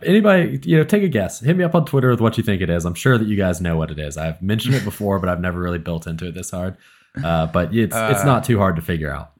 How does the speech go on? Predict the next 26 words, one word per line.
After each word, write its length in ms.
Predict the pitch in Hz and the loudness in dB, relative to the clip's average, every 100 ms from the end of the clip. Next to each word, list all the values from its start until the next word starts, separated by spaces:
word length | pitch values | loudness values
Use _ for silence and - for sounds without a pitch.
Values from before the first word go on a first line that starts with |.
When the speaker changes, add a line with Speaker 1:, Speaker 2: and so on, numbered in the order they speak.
| - | -4
Speaker 1:
But, 120 | 95 | -2
Speaker 2:
yeah, 180 | 87 80 | 0 0
Speaker 1:
uh, 220 | 78 76 | 0 -4
Speaker 2:
it's 400 | 113 107 - - - | -6 -8 -10 -14 -6
Speaker 1:
yeah, 160 | 80 | -4
the, 140 | 76 - - | -4 -8 -8
the 80 | - | 0
patrons 440 | 135 139 135 120 | 4 4 4 2
get 140 | 110 - | 2 0
the 60 | |
sneak 280 | - 98 85 | -2 -4 -4
peek. 240 | 76 67 - _ _ - | -8 -10 -14 _ _ -12
Speaker 2:
highly 480 | - 139 135 127 117 | -6 -2 -2 0 -4
degenerate. 720 | 104 95 101 92 92 92 - - | -4 -4 -4 -4 -4 -4 -8 -6
Uh, 380 | 98 95 92 82 | -4 -2 -4 -6
and 420 | 98 95 92 92 - _ _ _ _ _ _ _ _ _ _ _ _ | -6 -6 -6 -8 -14 _ _ _ _ _ _ _ _ _ _ _ _
if, 280 | - 123 - _ | -6 -6 -8 _
if 220 | 143 156 190 | -4 -2 -2
it 120 | 139 | -2
were 500 | 123 123 123 120 - - | -2 0 0 -4 -10 -20
common, 600 | - 127 120 113 95 87 _ _ _ _ _ _ - | -8 -2 0 0 -4 -8 _ _ _ _ _ _ -6
it 80 | 117 | -4
would 160 | 110 | -2
be 120 | 101 104 | -2 -4
incredibly 500 | 101 - 104 92 90 | -4 -6 -6 -6 -8
toxic. 560 | 92 85 - - - | -8 -8 -12 -20 -20